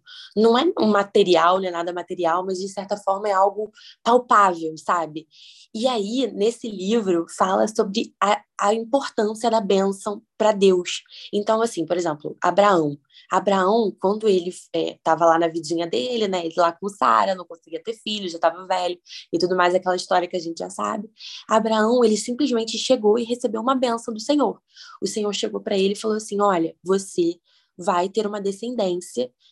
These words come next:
que vai ser maior do que os grãos da areia. Você vai ter uma descendência que vai ser incontável como as estrelas do céu." Ele recebeu uma bênção. A partir daquele momento que ele recebeu uma bênção,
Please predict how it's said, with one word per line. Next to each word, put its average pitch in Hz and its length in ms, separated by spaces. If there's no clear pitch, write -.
que - 160
vai 185 280
ser 208 380
maior 202 500
do 220 180
que 233 160
os 240 160
grãos 196 380
da 226 100
areia. 226 480
Você 185 220
vai 196 100
ter 196 120
uma 190 100
descendência 196 600
que 214 100
vai 208 140
ser 185 340
incontável 214 880
como 226 220
as 226 100
estrelas 208 480
do 254 120
céu." 208 420
Ele 226 160
recebeu 226 840
uma 185 200
bênção. 160 580
A 202 80
partir 196 280
daquele 240 280
momento 226 580
que 214 100
ele 190 120
recebeu 180 320
uma 170 140
bênção, 175 500